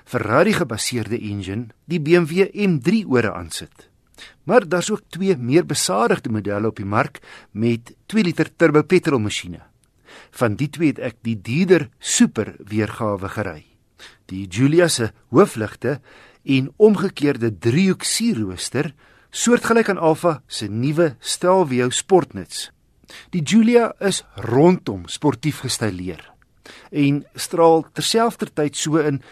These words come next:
Italiaanse elegansie uit, waar hierdie Alfa wel 'n bietjie afsteek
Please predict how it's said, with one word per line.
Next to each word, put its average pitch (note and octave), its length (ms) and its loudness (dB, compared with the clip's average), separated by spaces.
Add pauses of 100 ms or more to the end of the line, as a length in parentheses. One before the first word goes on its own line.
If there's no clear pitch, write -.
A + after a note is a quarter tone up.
(120)
Italiaanse D3+ 840 0
elegansie E3 800 -2
uit, - 320 -20 (280)
waar C3+ 160 2
hierdie D#3+ 220 -4
Alfa D#3+ 300 -4
wel A#2+ 180 -6
'n E3+ 40 -6
bietjie D3+ 320 -12
afsteek D#3+ 520 -8